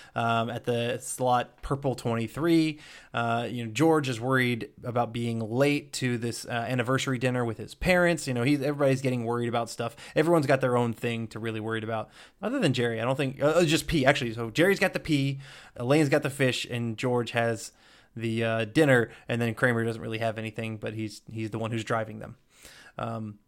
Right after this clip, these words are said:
let's see. And honestly, I like that we get a reference to George's parents. You know, I know we're not gonna get 'em for till, I think, next season, but it just, it makes me happy just even thinking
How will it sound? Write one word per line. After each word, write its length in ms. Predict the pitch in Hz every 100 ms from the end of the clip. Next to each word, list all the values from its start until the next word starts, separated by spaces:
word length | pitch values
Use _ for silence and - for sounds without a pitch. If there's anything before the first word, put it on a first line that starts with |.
| _ _ _ _ _ _ _
let's 160 | 139 -
see. 120 | -
And 120 | 156 165
honestly, 520 | 202 214 247 233 _ _ _ _ 175
I 120 | 190
like 320 | 165 139 143
that 100 | 131
we 80 | 131
get 140 | 135
a 40 | 123
reference 400 | 127 127 123 -
to 80 | 110
George's 320 | 120 110 110
parents. 420 | 139 143 156 147 -
You 120 | 123
know, 80 | 139
I 100 | 165
know 240 | 160 151
we're 120 | 147
not 160 | 139 135
gonna 160 | 127
get 180 | 117 127
'em 120 | 127
for 440 | 120 123 120 120 - - - -
till, 180 | 123
I 80 | 151
think, 200 | - 120
next 280 | 120 131 -
season, 500 | - 139 135 147 139 139 -
but 480 | 120 110 139 135 135 -
it 100 | 135
just, 220 | 147 -
it 80 | 131
makes 220 | 147 -
me 100 | 131
happy 320 | 113 127 -
just 180 | 113 117
even 260 | 156 131 113
thinking 640 | - - 127 113 117 110